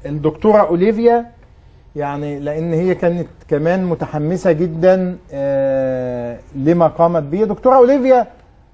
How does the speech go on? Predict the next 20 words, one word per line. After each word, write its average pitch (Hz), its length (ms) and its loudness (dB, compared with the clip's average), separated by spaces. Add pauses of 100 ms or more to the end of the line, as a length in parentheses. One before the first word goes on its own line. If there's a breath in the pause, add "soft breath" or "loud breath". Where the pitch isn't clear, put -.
(400)
أنت 240 220 0
عملت 240 400 2
حفلة 233 500 0 (240)
طلاق، 190 400 4 (220)
آه، 151 180 -2
مدام 175 420 0
سهى 254 300 4
عملت 240 400 0
حفلة 226 360 0
خلع، 170 520 0 (640)
المجتمع 247 680 2
ممكن، 247 640 2
آه، 214 340 2
ينتقدكما 226 1160 2
بشدة 180 600 -2 (720)
على 202 220 2
اعتبار 226 460 2
إن 247 180 -2
ده 247 100 4
انتهاك 226 840 2